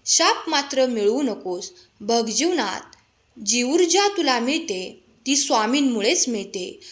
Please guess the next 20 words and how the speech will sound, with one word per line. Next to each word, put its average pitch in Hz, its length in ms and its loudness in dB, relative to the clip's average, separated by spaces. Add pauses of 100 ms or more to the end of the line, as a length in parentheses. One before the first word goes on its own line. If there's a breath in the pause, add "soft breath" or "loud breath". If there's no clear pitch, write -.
(160 loud breath)
जीवनात 240 380 2 (120)
जे 392 180 4
काही 285 340 -2
करतो 262 420 -2
आहेस 277 520 0 (340 loud breath)
ते 285 100 2
स्वामींमुळेच 285 960 0
करतो 226 380 -2
आहेस. 196 480 -2 (460 loud breath)
जीवनाला 240 540 2
दिशा 233 420 2
देण्याचे 247 460 0
काम 226 380 -4 (340 loud breath)
फक्त 330 260 0
स्वामींनी 269 680 0
केले 233 340 0
आहे. 214 340 0 (340 loud breath)
असे 233 300 2
धन्य 381 400 2
धन्य 254 440 -2